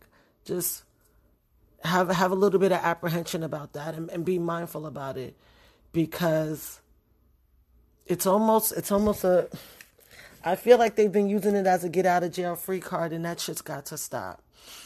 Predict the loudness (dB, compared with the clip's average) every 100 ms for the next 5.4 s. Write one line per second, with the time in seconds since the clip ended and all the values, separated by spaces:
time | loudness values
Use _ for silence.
0 | -20 _ _ _ _ _ _ _ _ _
1 | -20 -20 _ 2 4 4 4 4 2 -2
2 | -8 -10 -16 _ _ _ _ _ _ _
3 | _ _ _ _ _ _ _ _ _ _
4 | _ _ -2 2 2 4 2 0 -2 -2
5 | -2 -4 -4 -8